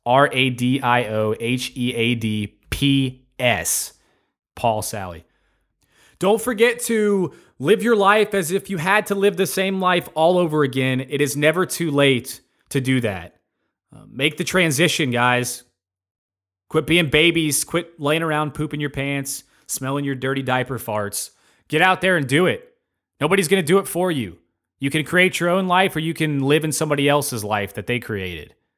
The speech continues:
It's up to you. Just know that it's one hundred percent possible to create the life that you love. You just have to have the right mindset. You have to believe in it, and you have to work towards it.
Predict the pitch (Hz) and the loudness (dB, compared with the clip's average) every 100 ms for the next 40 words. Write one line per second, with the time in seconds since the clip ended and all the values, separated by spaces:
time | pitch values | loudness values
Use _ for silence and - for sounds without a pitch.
0 | _ 123 165 190 - 165 151 120 - _ | _ -2 0 0 -2 0 0 0 -4 _
1 | _ _ _ _ _ _ _ _ _ _ | _ _ _ _ _ _ _ _ _ _
2 | _ _ _ _ _ _ - 156 151 165 | _ _ _ _ _ _ -6 -4 2 2
3 | 165 147 143 147 147 175 151 143 151 - | 4 2 2 -2 -2 -2 -2 -2 -4 0
4 | 147 139 131 120 - - 131 127 123 127 | 2 2 0 -6 -8 -4 0 0 2 0
5 | 123 127 117 117 120 117 110 - _ _ | 0 -4 -4 0 2 2 0 -8 _ _
6 | - 113 139 139 135 131 120 127 131 135 | -8 -4 -2 2 0 2 0 0 2 2
7 | 135 127 127 127 123 123 - - - 120 | 2 2 0 0 0 -2 -2 -12 -6 0
8 | 135 135 135 131 131 127 127 120 113 120 | 0 0 -6 -2 -2 0 -2 -2 -2 -2
9 | 123 123 127 117 - 143 135 104 85 | -2 -2 -4 -6 -4 -2 -2 -4 -12